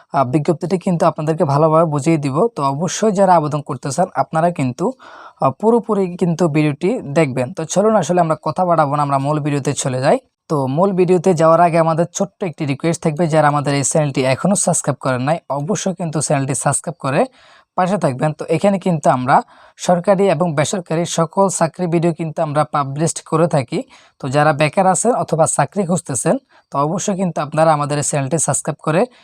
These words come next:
পাশে থাকবেন। তো দেখতে পাচ্ছেন এখানে কিন্তু প্রায় চারশো ছাপ্পান্নটি কিন্তু ভিডিও আমরা আপলোড করেছি। তো সব ভিডিওই কিন্তু আমাদের, আহ, জবের ভিডিও। তো আমরা রিসেন্টলি যে ভিডিওগুলো পাবলিশ করেছি সেই ভিডিওগুলো কিন্তু অবশ্যই দেখবেন, কারণ এখানে কিন্তু অনেক,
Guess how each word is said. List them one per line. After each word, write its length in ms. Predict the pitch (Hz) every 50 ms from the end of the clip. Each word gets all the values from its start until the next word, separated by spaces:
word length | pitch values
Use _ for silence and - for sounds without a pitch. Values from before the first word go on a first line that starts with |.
| _ _ _ _ -
পাশে 200 | 190 185 202 185
থাকবেন। 340 | - 170 131 123 127 120 - - _ _ _ _ _ _
তো 60 | -
দেখতে 220 | 147 170 165 - 196 175
পাচ্ছেন 240 | 185 170 - 196 202 -
এখানে 280 | 202 - - 190 180 160 -
কিন্তু 200 | 175 156 143 156 147
প্রায় 380 | - - 151 147 147 143 139 - -
চারশো 320 | - 175 165 - - 220 185
ছাপ্পান্নটি 580 | - - 160 - - 180 175 170 165 151 170 156
কিন্তু 280 | - 165 151 - 202 165
ভিডিও 300 | 147 147 143 143 147 147
আমরা 180 | 139 139 147 151
আপলোড 420 | - 131 135 - - 170 160 - - -
করেছি। 400 | 165 165 170 - - - 180 247 - _ _ - - _
তো 120 | - 139 135
সব 280 | - - 165 175 160
ভিডিওই 280 | 165 180 160 175 180 185
কিন্তু 280 | 190 185 175 165 196 175
আমাদের, 380 | 160 151 151 175 226 220 196
আহ, 280 | 165 151 147 143 135 123
জবের 320 | 135 143 143 139 151 147
ভিডিও। 340 | 147 147 131 131 139 165 254 - _ - - - _ _ _
তো 100 | - 170
আমরা 220 | 160 156 156 160 151
রিসেন্টলি 400 | 156 156 - - 214 214 214 208
যে 120 | 185 208
ভিডিওগুলো 420 | 175 185 170 170 175 170 180 190 175
পাবলিশ 380 | - 180 165 151 165 185 175 - - 180
করেছি 320 | 156 151 - - 190 190
সেই 180 | - - 175 156
ভিডিওগুলো 360 | 156 151 156 156 160 160 156
কিন্তু 240 | 160 165 156 156 151
অবশ্যই 420 | 135 135 147 170 - - - 180
দেখবেন, 360 | 151 151 143 135 156 190 240
কারণ 220 | - 190 165 156 147
এখানে 280 | 143 - 165 156 170 165
কিন্তু 320 | - 160 147 143 - 160
অনেক, 280 | 143 139 143 160 214